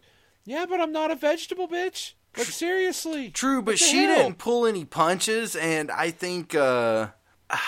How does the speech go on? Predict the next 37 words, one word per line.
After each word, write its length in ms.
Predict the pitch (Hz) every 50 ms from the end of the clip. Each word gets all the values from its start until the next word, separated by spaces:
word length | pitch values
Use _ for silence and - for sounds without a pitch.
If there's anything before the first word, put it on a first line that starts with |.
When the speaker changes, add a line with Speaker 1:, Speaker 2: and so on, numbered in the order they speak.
| - - - - -
Speaker 2:
I 140 | - 165 165
think 380 | 160 - - 196 214 190 - -
the, 280 | 185 175 170 160 151 127
the 200 | 117 139 143 135
reserve 640 | 123 135 127 113 - 143 139 143 156 170 170 147 147
of 180 | 147 131 110
strength 460 | - - - - 143 151 156 147 -
that 200 | - 156 143 127
he 220 | 123 - 160 160 151
eventually 600 | 143 127 101 120 143 143 139 - 139 127 123 113
finds, 800 | 107 - - 123 113 120 131 147 175 202 220 226 226 214 - - - - - - - - -
I 100 | - 175
don't 200 | 190 - 139 156
think 140 | 175 156
he 120 | - 165 156
would 160 | 143 143 139
have 100 | 135 123
found 280 | - 131 123 131 127 117
it 80 | 87
without 400 | 98 110 - 127 117 110 107 -
that. 360 | - 85 82 82 78 - _ _ -
And 200 | - 143 143 143
without 480 | 147 139 139 143 135 131 127 127 131 190
Speaker 1:
Without 340 | 202 196 - 208 208 208
the 80 | - 202
fact 380 | - - 226 202 202 196 - 190
of 100 | 170 156
having 300 | 180 196 190 190 190 180
a 80 | 165
negligent 600 | 156 151 160 175 165 185 190 160 165 185 - -
family 580 | - - 170 151 160 180 190 214 220 233 240 202
who 140 | 170 185 156
freaking 540 | - - - 180 185 185 196 185 175 151
treated 400 | - - - 165 151 160 180 165
him 180 | 165 185 196 190
like 200 | 185 165 135 123
nothing 520 | 131 131 135 143 156 151 - 226 226 233